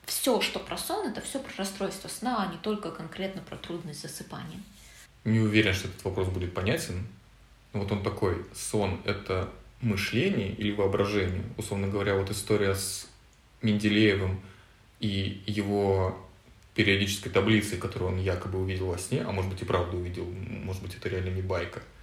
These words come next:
Speaker 2: Просто, когда мы о чём-то думаем, мы, понятно, визуализируем, то есть у нас, мы видим какие-то картинки, но это именно, я думаю, можно сказать, побочный процесс мышления. А есть именно воображение, когда мы целенаправленно именно что-то себе представляем. Так вот,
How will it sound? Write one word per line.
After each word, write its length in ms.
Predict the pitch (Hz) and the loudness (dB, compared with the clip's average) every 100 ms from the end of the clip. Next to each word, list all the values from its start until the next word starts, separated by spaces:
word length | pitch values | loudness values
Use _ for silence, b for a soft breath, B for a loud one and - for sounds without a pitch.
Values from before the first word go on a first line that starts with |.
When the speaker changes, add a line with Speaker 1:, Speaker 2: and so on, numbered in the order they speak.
| - | -6
Speaker 2:
Просто, 280 | - 117 - - - | -2 0 0 -2 -6
когда 240 | 113 110 | 2 4
мы 140 | 107 101 | 6 4
о 120 | 113 | 2
чём-то 260 | 120 107 101 | 2 2 4
думаем, 360 | 143 214 107 | 6 8 6
мы, 120 | 104 | 6
понятно, 480 | 117 107 113 101 98 98 | 6 4 4 2 -2 0
визуализируем, 800 | 107 107 104 104 110 107 92 | 2 6 6 6 4 4 2
то 60 | 92 | -2
есть 120 | - | -4
у 20 | 95 | -2
нас, 260 | 98 - - | -2 -2 -6
мы 140 | 107 101 | -2 0
видим 240 | 104 104 | 2 2
какие-то 300 | 101 - - | 0 -2 -2
картинки, 560 | - - - 92 - - | 0 0 0 -2 -2 -6
но 120 | - 101 | -4 0
это 180 | 107 120 | 0 0
именно, 640 | 117 110 104 101 95 95 - - - - - - - | 2 4 4 4 2 2 -2 -8 -12 -14 -18 -20 -4
я 80 | 110 | 0
думаю, 280 | 104 101 98 | 2 2 2
можно 160 | 101 95 | 0 -2
сказать, 240 | - 92 | -4 -2
побочный 420 | 98 101 101 101 | 0 4 4 4
процесс 300 | 95 98 - - | -4 -8 -8 -8
мышления. 460 | 92 95 95 - - B B B - | -4 -4 -4 -6 -10 B B B 0
А 60 | |
есть 240 | 98 110 - | 4 4 4
именно 200 | 104 101 | 4 6
воображение, 560 | 95 98 98 - 165 | 6 6 6 6 4
когда 160 | 104 98 | 4 2
мы 340 | 101 98 120 | 2 -2 -6
целенаправленно 800 | - 104 101 98 110 107 98 95 | -4 2 2 6 8 8 6 2
именно 260 | 92 101 95 | 0 -2 -2
что-то 380 | - 107 104 104 | 2 4 4 2
себе 240 | - 98 | 0 -2
представляем. 580 | 98 - - 98 92 92 | -2 -4 -2 0 0 -2
Так 140 | 101 | 0
вот, 160 | 104 | 0